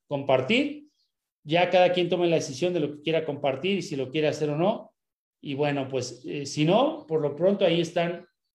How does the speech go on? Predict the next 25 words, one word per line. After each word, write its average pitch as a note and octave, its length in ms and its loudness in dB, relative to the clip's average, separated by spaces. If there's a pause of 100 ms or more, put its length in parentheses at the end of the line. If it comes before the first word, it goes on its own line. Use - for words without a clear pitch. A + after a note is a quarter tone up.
los C#3+ 260 0
grupos, G#3 520 2
ahí D#3 180 0
están, E3 540 -4 (320)
este, C3 400 -4
las C3+ 160 -2
parejas E3 560 2
en C#3+ 80 -6
el C#3 140 -6
taller E3+ 600 0 (320)
y C#3+ 100 -4
ahí C#3 200 2
está D#3 200 0
el D#3 120 2
staff F#3 500 0 (500)
que C#3 80 -8
está D#3+ 240 -2
para D#3+ 200 2
apoyarte, D3 600 0
para C3+ 200 -2
escucharte, D3 640 -2
para B2+ 340 -2
compartir B2 500 -4
también C3+ 300 -2
contigo. B2 460 -2